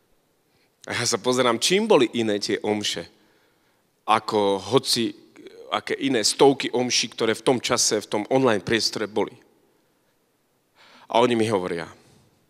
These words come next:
"Spoločenstvo?" My sme tam videli spoločenstvo bratov okolo oltára a ten prázdny kostol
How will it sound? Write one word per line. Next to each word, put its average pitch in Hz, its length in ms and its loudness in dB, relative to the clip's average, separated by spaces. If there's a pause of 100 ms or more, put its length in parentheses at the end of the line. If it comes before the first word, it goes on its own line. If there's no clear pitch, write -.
(840)
"Spoločenstvo?" 104 1000 -2
My 131 80 0
sme 113 180 -2
tam 87 160 -10
videli 107 240 -4
spoločenstvo 101 720 -4
bratov 95 560 -6 (220)
okolo 117 340 -2
oltára 98 560 -6 (320)
a - 140 -6
ten 107 180 -6
prázdny 131 400 0
kostol 123 540 -2